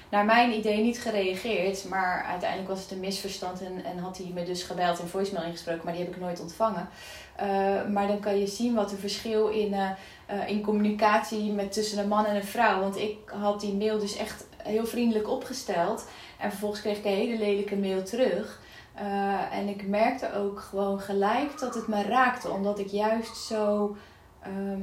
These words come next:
ja, probeer altijd in verbinding te blijven met mensen. En heel, eh, eh, ehm,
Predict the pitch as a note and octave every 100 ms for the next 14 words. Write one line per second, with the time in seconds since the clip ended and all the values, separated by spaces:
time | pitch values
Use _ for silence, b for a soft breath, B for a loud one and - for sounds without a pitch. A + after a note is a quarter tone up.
0 | G3 A3 G3+ G#3+ A3 A#3 A#3 A3+ A#3+ -
1 | G3 A3 C#4 C4+ A3+ A#3+ A#3+ B3 A#3+ A#3
2 | A3+ A3+ A3+ A3+ A3+ A3 G#3+ - A3 G#3
3 | G3+ G#3 G3 G3+ G3+